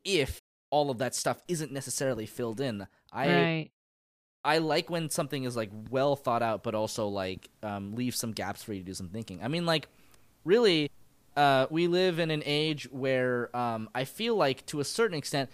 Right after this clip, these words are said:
Speaker 1: we've almost, like, we're almost, like, losing our, our roots in terms of, like, um, being able to, like, take a piece of media that has been, um, put out and is, like, it, it's, uh,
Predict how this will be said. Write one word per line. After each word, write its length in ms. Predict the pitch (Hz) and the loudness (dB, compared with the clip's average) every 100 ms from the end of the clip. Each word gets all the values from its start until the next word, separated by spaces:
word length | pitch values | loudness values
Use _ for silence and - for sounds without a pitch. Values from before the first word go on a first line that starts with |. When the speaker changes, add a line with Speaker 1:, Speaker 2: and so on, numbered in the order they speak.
| - - | -12 -2
Speaker 1:
we've 180 | 156 156 | 0 4
almost, 400 | 240 277 208 - | 6 6 2 4
like, 180 | 147 143 | 2 4
we're 100 | 196 | 4
almost, 200 | 262 202 | 4 2
like, 120 | 123 | -2
losing 520 | 120 151 185 151 143 | -2 -2 0 2 2
our, 220 | 123 117 117 | 2 2 0
our 120 | 127 | 0
roots 540 | 123 127 143 131 - - | 0 0 0 -2 -2 -2
in 140 | 139 | -4
terms 380 | - 143 127 113 | -2 -2 -2 -2
of, 120 | 113 | -2
like, 380 | 113 107 104 - | 0 -2 -2 -6
um, 480 | 113 107 98 95 92 _ _ - - _ - _ - | -6 -4 -4 -8 -12 _ _ -20 -20 _ -20 _ -6
being 220 | 147 165 | -2 2
able 240 | 156 143 147 | 2 0 -2
to, 140 | 139 | -2
like, 200 | 117 107 | -4 -6
take 240 | - 147 - | -4 -4 -4
a 40 | |
piece 220 | - 151 | -2 -2
of 140 | 143 117 | -2 -2
media 480 | 120 113 110 104 101 - - | -2 -2 -2 -2 -6 -14 -6
that 140 | 113 | -4
has 160 | 113 104 | -4 -4
been, 400 | 131 127 120 117 - | -2 0 0 -4 -6
um, 560 | 113 107 98 98 95 - _ - | -4 -2 -4 -6 -10 -14 _ -4
put 100 | 170 | 2
out 240 | 139 120 - | 4 4 0
and 160 | 113 | -4
is, 140 | 107 101 | -4 -4
like, 180 | 101 - - - 113 | -6 -10 -20 -16 -10
it, 220 | 104 95 - | -8 -8 -12
it's, 320 | 110 107 - | -12 -6 -6
uh, 60 | - | -4